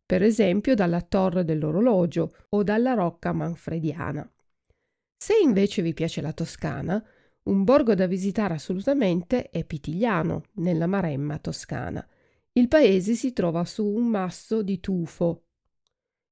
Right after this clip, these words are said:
e di tufo sono anche fatte le case, chiamata anche la piccola Gerusalemme, perché qui ebrei e cristiani hanno convissuto a lungo in armonia.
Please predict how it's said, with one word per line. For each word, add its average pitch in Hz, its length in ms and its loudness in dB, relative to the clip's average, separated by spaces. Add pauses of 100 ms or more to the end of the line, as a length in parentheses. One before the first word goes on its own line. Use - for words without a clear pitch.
e 233 120 6
di 302 160 6
tufo 202 320 -2
sono 202 240 -2
anche 170 340 -2
fatte - 380 -4
le 147 120 -8
case, - 580 -6 (380)
chiamata 233 480 0
anche 247 340 0
la 233 120 2
piccola 196 460 -4
Gerusalemme, 180 920 0 (380)
perché 285 400 0
qui 320 220 0 (180)
ebrei 208 560 0
e 175 80 -4
cristiani 180 720 -4 (120)
hanno 233 260 0
convissuto 214 840 -2
a 233 60 2
lungo 175 640 0
in 202 180 0
armonia. 165 680 0